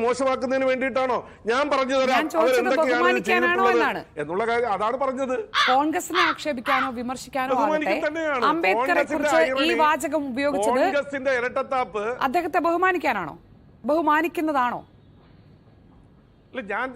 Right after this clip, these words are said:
Speaker 1: പറഞ്ഞല്ലോ, അത് പൊതു, ആ ചർച്ചയില് മൊത്തമായി അദ്ദേഹം പറഞ്ഞിട്ടുള്ള കാര്യങ്ങൾ ഈ കോൺഗ്രസിന്റെ അംബേദ്കർ വിരുദ്ധ നിലപാടുകൾ പൊതുസമൂഹത്തിൽ ചൂണ്ടിക്കാണിക്കുന്നതിന് വേണ്ടിയിട്ടാണ്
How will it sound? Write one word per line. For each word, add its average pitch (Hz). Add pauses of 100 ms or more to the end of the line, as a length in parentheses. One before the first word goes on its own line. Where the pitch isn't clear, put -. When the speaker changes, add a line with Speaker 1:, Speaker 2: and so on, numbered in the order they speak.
(120)
Speaker 1:
പറഞ്ഞല്ലോ, 240
അത് 185
പൊതു, 202 (440)
ആ 202 (140)
ചർച്ചയില് 220 (140)
മൊത്തമായി 226 (100)
അദ്ദേഹം 208
പറഞ്ഞിട്ടുള്ള 190 (100)
കാര്യങ്ങൾ 156 (680)
ഈ 240
കോൺഗ്രസിന്റെ 240 (120)
അംബേദ്കർ 247
വിരുദ്ധ 233 (160)
നിലപാടുകൾ 233
പൊതുസമൂഹത്തിൽ 226
ചൂണ്ടിക്കാണിക്കുന്നതിന് 233
വേണ്ടിയിട്ടാണ് 214